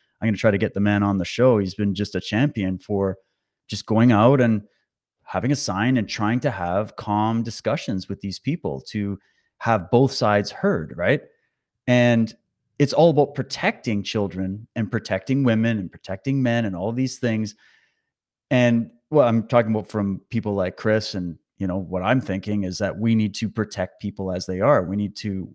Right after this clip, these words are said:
uh, protect them from this propaganda. We need to protect children from this propaganda, that they're basically being told contradictory things and being shown contradictory things. And yet they'll bring out the mantra, like Trudeau is down there in New York talking about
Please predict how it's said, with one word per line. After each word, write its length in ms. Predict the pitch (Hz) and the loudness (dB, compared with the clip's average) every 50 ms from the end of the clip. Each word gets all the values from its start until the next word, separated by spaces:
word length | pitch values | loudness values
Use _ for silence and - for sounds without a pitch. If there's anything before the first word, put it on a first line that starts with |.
| _ _ | _ _
uh, 120 | - 98 92 | -6 -6 -6
protect 460 | - - 104 98 - - 98 - - | -6 -8 -8 -6 -4 -4 -4 -4 -4
them 140 | 107 95 95 | -6 -6 -6
from 280 | - - 104 98 98 | -4 -4 -4 -4 -2
this 180 | 95 98 95 - | -2 -2 -4 -6
propaganda. 540 | - - 90 90 - - 101 98 139 160 147 | -6 -6 -6 -6 -4 -4 -2 2 2 4 4
We 60 | 117 | 2
need 60 | 101 | 0
to 80 | 110 104 | -2 -4
protect 360 | - 101 - - 113 - - | -6 -8 -6 -6 -6 -6 -4
children 340 | - 113 139 175 175 151 98 | -2 0 0 2 2 0 -2
from 140 | - - 98 | -2 -2 -4
this 120 | 92 - | -4 -4
propaganda, 720 | - - 92 90 - - 90 80 90 85 80 82 95 120 135 - _ - - - - - - - _ _ _ _ _ | -4 -4 -4 -4 -4 -6 -10 -10 -10 -10 -6 -4 -4 -4 -4 -6 _ -20 -20 -20 -20 -20 -20 -20 _ _ _ _ _
that 120 | 120 117 | 2 6
they're 120 | - 127 107 | 6 6 8
basically 420 | 95 135 147 - - 135 123 123 | 8 8 8 6 4 4 2 4
being 280 | 98 123 120 113 113 110 | 4 4 4 4 4 2
told 380 | - - 123 120 117 101 101 - _ _ _ _ _ - | 0 -2 0 0 0 -2 -4 -10 _ _ _ _ _ -4
contradictory 680 | - 123 123 120 - 104 107 113 - - 113 113 107 | 0 0 0 0 0 -2 -2 -2 -2 -2 -2 -2 -2
things 500 | 101 - - 160 147 101 95 101 110 107 - | -2 0 0 0 0 2 0 -2 -4 -4 -4
and 180 | - 110 104 | -4 -2 0
being 200 | 113 113 107 104 | 2 2 2 0
shown 340 | - - - 151 165 185 165 | 0 2 4 4 4 4 4
contradictory 680 | 139 - 113 101 - - 87 98 95 - - 92 90 92 | 2 0 -4 -4 -4 -6 -6 -6 -8 -6 -8 -8 -8 -8
things. 560 | - - 82 82 87 95 113 127 - - - _ _ _ _ _ _ _ _ _ _ _ _ _ | -8 -10 -10 -8 -6 -6 -6 -8 -10 -12 -16 _ _ _ _ _ _ _ _ _ _ _ _ _
And 600 | 117 120 117 117 117 117 117 113 113 113 110 - - _ _ _ _ _ _ _ _ _ _ _ - | 2 4 4 4 4 4 4 4 2 2 0 -6 -12 _ _ _ _ _ _ _ _ _ _ _ -12
yet 380 | 127 110 120 117 117 - - - _ _ _ _ _ _ _ _ _ | 0 4 6 6 6 6 2 -6 _ _ _ _ _ _ _ _ _
they'll 400 | - 98 123 120 120 117 113 110 | -2 2 4 6 6 6 4 2
bring 320 | 98 95 - 123 120 120 | 0 0 2 2 4 4
out 180 | 123 120 120 - | 4 4 2 2
the 80 | - 113 | 0 2
mantra, 540 | 110 113 127 160 175 - - 107 101 104 | 2 4 4 2 2 0 2 2 2 4
like 260 | 104 101 98 98 - - | 4 2 0 0 -4 -8
Trudeau 380 | - - 147 170 170 135 110 | -6 -2 0 2 4 4 4
is 100 | 107 101 | 2 2
down 240 | - 104 98 98 101 | 2 0 0 2 0
there 140 | 101 101 101 | 0 0 0
in 60 | 101 | 0
New 100 | 104 107 | -2 0
York 300 | 110 135 170 170 - - | 0 2 2 2 0 0
talking 320 | - 110 110 - - 113 | -2 -2 -2 -2 -4 -4
about 320 | 117 104 127 131 131 - | -2 2 2 2 0 -2